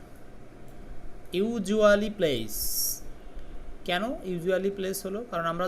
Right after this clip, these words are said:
জানি যে usually থাকলে সেটা প্রেজেন্ট টেন্স হবে, আর প্রেজেন্ট টেন্স মানে সাব-, ভার্ব হবে ভি ওয়ান, মানে ভার্বের বেস ফর্ম, ভার্বের বেস ফর্ম।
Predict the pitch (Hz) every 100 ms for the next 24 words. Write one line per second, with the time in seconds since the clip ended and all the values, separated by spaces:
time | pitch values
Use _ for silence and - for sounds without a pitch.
0 | 196 202 202 180 139 165 185 202 190 202
1 | 202 170 160 156 147 165 175 190 - 208
2 | 247 - - - - - 151 143 156 170
3 | 175 190 - 196 107 165 147 135 123 135
4 | 143 139 180 277 - - - 117 139 131
5 | 135 107 - 127 131 127 120 190 240 -
6 | - - - 135 131 - - - 147 -
7 | - - - - - - - - - -
8 | - - - 123 127 190 147 135 135 123